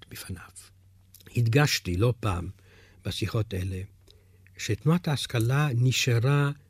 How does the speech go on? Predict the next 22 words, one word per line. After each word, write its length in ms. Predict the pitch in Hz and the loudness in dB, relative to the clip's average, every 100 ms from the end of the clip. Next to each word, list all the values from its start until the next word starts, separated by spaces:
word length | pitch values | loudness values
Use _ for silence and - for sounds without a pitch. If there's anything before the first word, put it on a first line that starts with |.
| - | -4
מוגבלת 760 | 127 117 113 151 139 95 - - - - - - - | 0 2 8 8 8 4 -6 -20 -20 -20 -20 -10 2
לחוגי 920 | 139 143 - 113 127 117 110 117 120 | 4 4 0 2 4 6 4 2 -2
ה-, 420 | 113 110 110 104 107 | -2 -2 -2 -6 -4
מה 140 | 110 | -4
שנקרא 300 | - 104 120 | -4 -4 -2
פילוסופים, 960 | - 123 117 117 131 - 117 117 110 101 | 0 4 6 6 4 2 0 2 0 -2
אנשי 200 | 98 110 | -2 0
מדע, 420 | 110 101 123 120 | 2 2 0 0
אנשים 300 | 135 135 190 | 0 0 0
שהיו 240 | 160 165 | 4 2
פנויים, 500 | - 156 147 175 165 104 - - - - - - | 4 6 8 8 8 4 -4 -20 -20 -20 -20 -14
ואשר 600 | 107 101 120 107 107 - 131 | -6 0 2 2 0 2 2
יכלו 440 | 113 104 - 135 | 2 2 2 4
לשבת 380 | 127 101 123 123 | 4 2 2 2
בטרקלינים 800 | 107 - 107 - 104 110 123 127 - - - | 2 -2 -4 0 2 4 4 4 0 -12 -4
או 80 | 110 | 0
בספריות 800 | 113 - 117 117 110 107 117 - - - | 0 0 0 2 4 4 2 -2 -18 -4
או 60 | 110 | 2
במעבדות. 840 | 120 110 98 92 87 - - - - - - - - - - | 4 4 2 -2 -6 -10 -20 -20 -20 -20 -20 -20 -20 -20 -4
אבל 320 | 120 135 202 262 208 | 2 6 6 6 6
אנחנו 680 | 180 208 196 185 180 160 123 | 4 4 4 6 6 4 4
יודעים 640 | 117 127 127 214 190 95 | 6 6 8 6 6 2